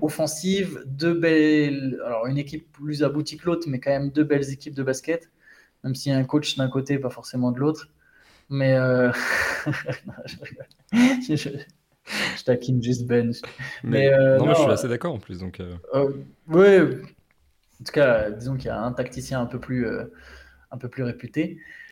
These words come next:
Speaker 1: Et, euh, ouais, cette série-là me branche bien. Pour un premier tour, je pense que c'est une belle entrée en matière. Je préfère ça que Suns Warriors dès le début. Ça, j'ai l'impression que c'est, ce sera un peu du gâchis.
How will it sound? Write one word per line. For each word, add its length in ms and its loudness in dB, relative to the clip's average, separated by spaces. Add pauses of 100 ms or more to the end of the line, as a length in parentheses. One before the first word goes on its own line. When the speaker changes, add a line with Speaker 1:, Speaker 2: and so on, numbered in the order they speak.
(640)
Speaker 1:
Et, 160 6
euh, 420 8
ouais, 220 4
cette 200 -8
série-là 460 4
me 160 4
branche 320 2
bien. 180 0 (120)
Pour 120 2
un 60 4
premier 340 4
tour, 160 0
je 100 -8
pense 160 -2
que 20 -12
c'est 80 0
une 100 0
belle 140 6
entrée 240 -2
en 100 0
matière. 320 0
Je 60 -8
préfère 340 4
ça 180 -2
que 180 2
Suns 340 2
Warriors 400 4
dès 80 -2
le 60 -4
début. 280 0
Ça, 340 -4
j'ai 100 -4
l'impression 440 -6
que 60 -14
c'est, 100 -16 (200)
ce 60 -18
sera 120 -6
un 80 -2
peu 440 -4
du 120 -8
gâchis. 440 -2